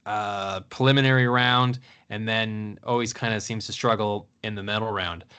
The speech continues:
Um, looking at their roster this season, uh, I have some question marks about how they're going to play.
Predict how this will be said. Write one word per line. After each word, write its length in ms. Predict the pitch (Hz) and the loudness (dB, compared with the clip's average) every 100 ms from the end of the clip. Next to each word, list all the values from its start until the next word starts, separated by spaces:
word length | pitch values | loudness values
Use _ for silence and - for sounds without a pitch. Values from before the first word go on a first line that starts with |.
| - _ - | -20 _ -4
Um, 880 | 104 107 107 107 107 107 107 107 - _ - | 0 2 4 2 2 -2 -4 -8 -10 _ -12
looking 440 | 127 127 127 123 | 0 2 2 2
at 120 | 120 | 2
their 160 | 120 113 | 2 0
roster 720 | 110 113 120 123 117 110 110 _ _ _ - | 2 2 0 -2 -4 -4 -6 _ _ _ -20
this 400 | 95 107 117 - | -8 -6 -6 -10
season, 560 | - - 107 101 131 190 - _ _ - | -14 -10 -8 -4 -4 -4 -8 _ _ -8
uh, 1080 | 107 107 107 107 107 107 110 110 110 110 - | -2 0 0 0 2 2 4 2 2 0 2
I 140 | 120 | 2
have 140 | 135 160 | 4 2
some 120 | 175 | 2
question 300 | 196 240 269 | 2 2 2
marks 460 | 131 80 - - - | 0 0 -8 -10 -6
about 260 | 113 113 107 _ _ 101 - 113 | -4 -2 -4 _ _ -18 -16 -6
how 180 | 110 | -2
they're 120 | 120 131 | 0 2
going 240 | 131 135 | 2 0
to 100 | 135 | -2
play. 460 | 131 147 127 82 | 0 2 2 -2